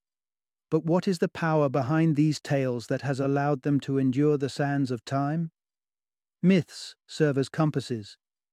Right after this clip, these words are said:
directing us through the milestones that punctuate our existence. The miracle of birth, the tumult of adolescence,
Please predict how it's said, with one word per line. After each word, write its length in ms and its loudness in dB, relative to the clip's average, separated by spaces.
directing 520 4
us 180 0
through 300 2
the 100 0
milestones 800 2
that 200 -4
punctuate 540 0
our 140 -2
existence. 680 -4
The 80 2
miracle 440 4
of 140 -2
birth, 420 -2
the 80 0
tumult 500 2
of 140 2
adolescence, 760 -2